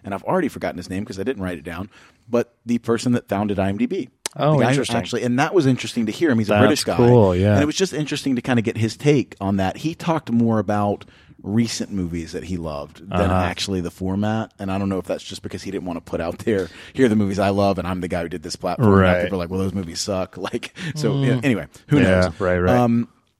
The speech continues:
Speaker 1: but he recently did that one, and then they did a, uh, mailbag one where they, uh, based on audience votes,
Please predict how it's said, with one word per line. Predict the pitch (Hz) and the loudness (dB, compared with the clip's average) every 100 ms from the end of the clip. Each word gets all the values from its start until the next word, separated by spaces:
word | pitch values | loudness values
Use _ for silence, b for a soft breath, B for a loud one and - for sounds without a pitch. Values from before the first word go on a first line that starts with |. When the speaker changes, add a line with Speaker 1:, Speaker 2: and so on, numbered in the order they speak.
| _ - | _ -8
Speaker 1:
but | 120 117 | -2 2
he | 120 | 4
recently | 123 131 131 123 | 2 0 0 -2
did | 113 | 0
that | 113 107 | 0 0
one, | 110 107 | -2 -2
and | 107 | -2
then | 117 131 | 0 2
they | 127 | 0
did | 107 110 104 104 | 2 0 0 -2
a, | 101 98 95 98 | -2 -2 -4 -6
uh, | 101 95 | -6 -2
mailbag | 110 170 156 90 85 | -2 0 -2 -4 -6
one | 85 80 78 80 | -8 -10 -12 -14
where | 104 98 92 | -6 -4 -4
they, | 85 95 92 95 92 - | -4 -4 -2 -2 -4 -8
uh, | 98 92 90 87 _ | -6 -4 -4 -8 _
based | 92 95 - | -10 -8 -6
on | 101 98 | -6 -6
audience | 90 101 120 - | -4 -4 -4 -6
votes, | 123 110 135 - - | -2 0 -2 -6 -18